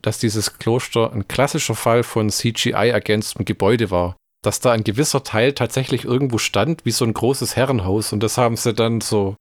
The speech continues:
Und das Interior ist dann wahrscheinlich teilweise ein großes Studioset, könnte ich mir vorstellen. Ja, weil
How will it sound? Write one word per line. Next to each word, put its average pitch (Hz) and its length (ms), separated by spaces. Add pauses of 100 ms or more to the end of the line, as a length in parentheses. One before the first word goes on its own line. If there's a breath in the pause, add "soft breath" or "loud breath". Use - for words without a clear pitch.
(140)
Und 131 140
das 117 140
Interior 135 600
ist - 160
dann 113 140
wahrscheinlich 110 480
teilweise 117 460
ein 104 80
großes 113 400
Studioset, 113 640 (180)
könnte 113 180
ich 98 60
mir 110 80
vorstellen. 113 640 (180)
Ja, 104 260 (100)
weil 107 320